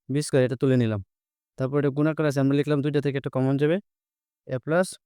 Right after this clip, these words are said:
বি। আচ্ছা, লিখার পরে দেখো এইখান থেকে আমরা থ্রি এস, থ্রি কমন নিতে পারি, উপপক্ষে থ্রি আছে, থ্রি কমন নিলে কি থাকে? এ স্কয়ার প্লাস বি স্কয়ার,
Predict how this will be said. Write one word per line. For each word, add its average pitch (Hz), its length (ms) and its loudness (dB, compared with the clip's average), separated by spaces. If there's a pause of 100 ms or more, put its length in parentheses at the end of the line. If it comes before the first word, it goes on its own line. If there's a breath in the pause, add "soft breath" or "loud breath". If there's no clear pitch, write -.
(520)
বি। 113 120 0 (800)
আচ্ছা, 117 240 -6
লিখার 160 280 2
পরে 160 160 0
দেখো 143 160 0 (120)
এইখান 160 300 2
থেকে 175 180 -2
আমরা 156 140 0 (180)
থ্রি 160 160 -2 (240)
এস, 143 100 -2 (640)
থ্রি 180 160 -2
কমন 160 260 6
নিতে 147 160 2
পারি, 127 180 2
উপপক্ষে 151 360 -2
থ্রি 139 100 -4 (100)
আছে, 123 180 -6
থ্রি 151 100 -8 (100)
কমন 151 200 -2
নিলে 156 180 -2
কি 151 120 -4
থাকে? 160 180 -4 (200)
এ - 100 -2
স্কয়ার 175 280 0 (800)
প্লাস 143 220 2 (120)
বি 147 140 2
স্কয়ার, 117 240 -2